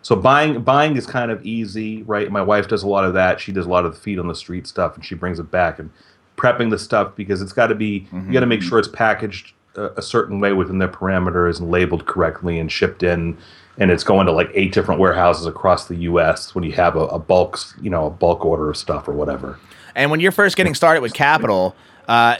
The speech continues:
Speaker 2: is it, were you just keep, were you just keep rolling it into the business until it started to
Speaker 1: Yeah,
Speaker 2: make a
Speaker 1: um,
Speaker 2: profit?
Speaker 1: y-, yeah, and I, I have a funny story, uh, an interesting story. I got fired. I worked at the world's largest ad agency, and I got fired, I think it's two thousand nine or two thousand ten, I don't remember. And I was just dabbling in Amazon part-time.
Speaker 2: Mm-hmm.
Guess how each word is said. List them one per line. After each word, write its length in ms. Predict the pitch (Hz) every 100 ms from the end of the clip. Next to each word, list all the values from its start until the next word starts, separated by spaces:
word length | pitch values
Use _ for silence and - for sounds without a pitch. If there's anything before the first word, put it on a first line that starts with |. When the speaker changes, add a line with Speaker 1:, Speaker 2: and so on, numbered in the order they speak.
| -
Speaker 2:
is 140 | 143 131
it, 280 | 151 - 123
were 80 |
you 120 | 139 151
just 180 | 143
keep, 200 | 135 170
were 100 | 139
you 80 | 135
just 120 | 147
keep 200 | - 262 127
rolling 360 | 135 139 143
it 60 | 135
into 140 | 135
the 80 | 123
business 380 | 117 131 147 131
until 240 | 117 117
it 80 | 110
started 220 | 113 113 131
to 40 |
Speaker 1:
Yeah, 40 | 131
Speaker 2:
make 100 | 107
a 60 |
Speaker 1:
um, 80 | 101
Speaker 2:
profit? 240 | 110 123 _ _ _ _
Speaker 1:
y-, 140 | 135 -
yeah, 240 | 135 147
and 420 | 127 117 117 110 110
I, 100 | 117
I 100 | 110
have 100 | 110
a 100 | -
funny 240 | 127 113
story, 500 | - - 117 110 104
uh, 140 | 98 95
an 100 | 117
interesting 340 | 127 113 104
story. 220 | - 98
I 160 | 104 131
got 120 | 143
fired. 400 | - 127 117 113
I 60 | 101
worked 240 | 101 101
at 60 | 95
the 80 |
world's 340 | 87 98 107 87
largest 460 | 92 98 104 98 -
ad 240 | 95 95
agency, 460 | 90 80 76 - 85
and 100 | 80
I 60 |
got 180 | 90 -
fired, 220 | 104 98
I 60 | 95
think 120 | 135
it's 120 | -
two 180 | - 139
thousand 320 | 135 123 98
nine 160 | 98 98
or 60 | 87
two 160 | 104
thousand 320 | 95 87 80
ten, 160 | 78 95
I 60 | 85
don't 160 | 82
remember. 280 | 85 90 80
And 60 | 80
I 60 |
was 80 | 90
just 180 | 110 -
dabbling 440 | 107 98 101 104
in 100 | 90
Amazon 400 | 87 87 80 80
part-time. 680 | 71 - 104 - 80 76 76 - _
Speaker 2:
Mm-hmm. 220 | 123 117